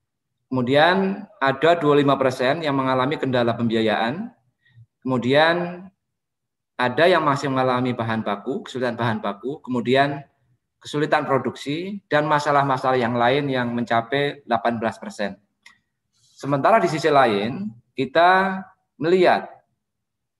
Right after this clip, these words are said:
sebetulnya banyak sekali potensi-potensi ekonomi maupun kelembagaan yang kalau kita satukan membentuk suatu ekosistem yang bisa mengembangkan U M K M yang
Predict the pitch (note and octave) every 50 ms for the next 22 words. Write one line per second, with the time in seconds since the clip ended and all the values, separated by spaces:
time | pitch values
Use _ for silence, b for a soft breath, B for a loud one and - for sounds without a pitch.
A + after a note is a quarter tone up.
0 | _ _ _ - - B2+ C3 C3 C#3+ C#3+ E3 G#3+ G#3 F#3+ E3 D#3+ D#3 C3+ - -
1 | - - - F3+ G3+ E3 D3 C#3+ C#3+ C3+ B2+ - - D3 - C3+ B2+ - C3 B2
2 | A#2+ A#2 - C#3 D3+ - - C#3 - C3+ C3 C3 B2 A#2+ C3+ D#3 D3+ C3+ B2 -
3 | A#2+ B2 - B2 A#2 A2 G#2+ G2+ G2+ G2+ G#2+ G#2+ - - A#2 G2+ G2 G#2+ B2+ _
4 | _ _ _ _ _ _ _ _ - A#2 C#3+ C#3 C3 C3+ C3+ C3+ B2+ B2 C#3 C3
5 | C#3 C3 C3 C3+ B2 A#2+ C3 B2+ - E3+ D#3+ D3 C3 B2 A#2+ A2 A#2 A2 - -
6 | A#2 A2+ A#2+ - - B2 - B2+ A#2 - - C#3 C3 - - - G3 G3 F3+ D3+
7 | D3 C3+ A#2+ - B2 A2+ - - B2+ B2 A#2+ A#2 A#2+ B2 B2 A#2+ A#2 A2 A#2 C3
8 | C#3+ D3+ D#3 D3+ - A#2 G#2+ B2+ B2 - C3 - - A2 G2+ F#2+ A2+ - _ _
9 | _ _ _ _ _ _ _ _ _ _ _ _ _ _ _ _ _ - C#3 D3+
10 | E3 F3 F3+ F3+ F3+ F3+ F3+ F3 F3 F3